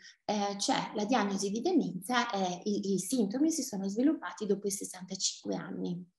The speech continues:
Avevamo lo scopo di,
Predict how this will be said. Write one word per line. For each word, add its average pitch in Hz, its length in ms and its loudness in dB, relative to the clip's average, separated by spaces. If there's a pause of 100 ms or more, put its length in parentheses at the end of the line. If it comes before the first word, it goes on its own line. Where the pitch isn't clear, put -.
(1040)
Avevamo 233 840 4
lo 233 140 4
scopo - 760 -2 (180)
di, 233 360 2